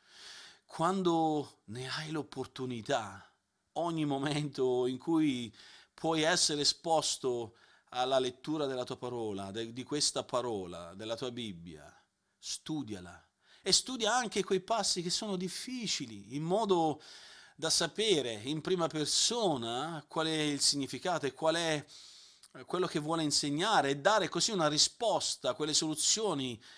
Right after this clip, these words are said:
che possono essere proposte a quelle tematiche difficili. Ricordati, ricordati sempre che la Scrittura è stata data da Dio per mezzo di questo processo di ispirazione,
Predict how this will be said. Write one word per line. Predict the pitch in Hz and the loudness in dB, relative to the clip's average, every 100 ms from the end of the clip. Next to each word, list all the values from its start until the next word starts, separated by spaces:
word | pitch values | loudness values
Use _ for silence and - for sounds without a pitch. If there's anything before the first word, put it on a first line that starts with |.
| - | -16
che | - 147 | -12 -6
possono | 160 - 147 147 | -4 -2 -2 0
essere | 143 143 131 | 2 2 -2
proposte | 151 143 196 190 - | -2 -4 -2 0 0
a | 135 | -4
quelle | - 170 160 160 143 | -4 -2 0 0 -2
tematiche | - 151 151 180 170 - - | -4 -6 -4 -4 -6 -8 -10
difficili. | 117 110 - 214 - - - _ _ _ _ _ _ _ - - - - _ - | -10 -12 -12 -10 -12 -14 -20 _ _ _ _ _ _ _ -20 -20 -20 -20 _ -4
Ricordati, | 151 - 117 90 85 80 - - _ _ - | -2 0 0 -2 -8 -14 -16 -20 _ _ -10
ricordati | 120 143 160 151 170 151 | -6 0 2 2 0 2
sempre | - 139 113 104 104 98 | 2 2 -2 -6 -8 -6
che | - | -4
la | 135 135 | 0 0
Scrittura | - - 123 - - 156 185 180 151 _ | 0 -4 -10 -10 -2 -2 0 -4 -12 _
è | 101 | -6
stata | - 120 104 101 | -4 -4 -6 -8
data | 92 110 117 123 131 131 _ _ | -6 -6 -8 -10 -14 -14 _ _
da | 98 98 | -8 -6
Dio | 90 92 82 107 175 _ | -6 -10 -10 -10 -12 _
per | - 98 | -16 -10
mezzo | 95 113 110 | -6 -6 -6
di | 104 | -6
questo | 123 - 110 | -4 -4 -6
processo | 120 107 131 - 113 | -8 -6 -4 -4 -4
di | |
ispirazione, | 110 - 123 - - 151 156 120 98 | -8 -6 -6 -4 -2 0 -2 -2 -8